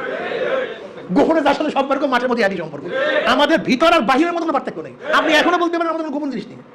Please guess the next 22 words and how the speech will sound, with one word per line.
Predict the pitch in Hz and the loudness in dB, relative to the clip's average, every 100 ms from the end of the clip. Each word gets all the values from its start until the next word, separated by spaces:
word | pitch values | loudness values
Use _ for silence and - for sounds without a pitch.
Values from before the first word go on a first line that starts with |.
| 202 - - - - - - - 190 - - | -16 -16 -18 -20 -20 -20 -18 -14 -12 -12 0
ওই | 294 294 | 4 4
এখানে | 294 349 | 4 2
যে | 330 | 2
কথা | 330 311 | 4 2
বলতেছি | 330 339 339 349 | 2 0 0 0
মাঠে | 277 285 320 - | 0 0 0 -2
স্পষ্ট, | 277 285 320 415 - - - | -2 -2 -2 -4 -10 -16 -4
ওই | 226 | 0
একই | 208 262 | 0 0
কথা | 254 | 0
বলি। | 240 220 - - - | -2 -4 -10 -12 -6
এই | 240 | -2
গোপন | 302 311 | 0 2
টোপন | 466 | 0
মধ্যে | 427 226 | 0 -2
আমরা | 202 | -2
নেই। | 185 - - - - - - - - | -6 -12 -20 -20 -20 -20 -20 -20 -12
ইসলামী | - 202 196 | -2 0 2
আন্দোলন | 185 170 | 2 0
বাংলাদেশ, | 160 160 147 | 0 -2 -4
আপনারা | 165 175 | -6 -6
কারা? | 156 139 | -4 -6